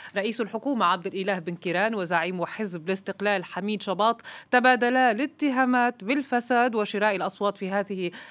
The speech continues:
الدائرة الانتخابية، ما يطرح الس-، التساؤل حول أهمية هذه الدائرة الانتخابية الصغيرة، وهل يمكن أن يقاس عليها لتقييم أداء حكومة بن كيران وشعبيتها بعد ثلاثة أعوام قضتها في السلطة؟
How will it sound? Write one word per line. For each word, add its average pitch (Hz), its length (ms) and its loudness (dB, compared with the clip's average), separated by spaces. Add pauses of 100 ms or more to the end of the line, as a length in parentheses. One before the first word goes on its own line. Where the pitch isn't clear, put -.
(100)
الدائرة 180 420 -2
الانتخابية، 202 800 -2
ما 247 120 0
يطرح 196 280 -2
الس-، - 180 -6
التساؤل 196 560 -2
حول 208 300 4 (300)
أهمية 240 500 2
هذه 233 640 2
الدائرة 202 360 -2
الانتخابية 185 640 -6
الصغيرة، 202 420 -4
وهل 233 340 0
يمكن 285 480 2 (320)
أن 208 80 0
يقاس 214 400 2
عليها 190 360 0
لتقييم 190 580 -4
أداء 170 360 -2
حكومة 175 380 -8 (100)
بن 170 220 -6
كيران 190 360 0
وشعبيتها 208 800 0 (280)
بعد 208 260 6
ثلاثة 214 540 0
أعوام 190 520 2
قضتها 180 680 0
في 160 120 -10
السلطة؟ 196 520 0